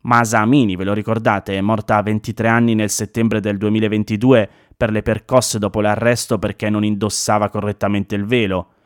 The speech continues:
O Armita Geravand, spirata a diciassette anni nell'ottobre duemilaventitré dopo ventotto giorni di coma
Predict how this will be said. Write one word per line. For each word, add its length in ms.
O 300
Armita 440
Geravand, 840
spirata 680
a 60
diciassette 760
anni 360
nell'ottobre 500
duemilaventitré 800
dopo 300
ventotto 640
giorni 340
di 160
coma 420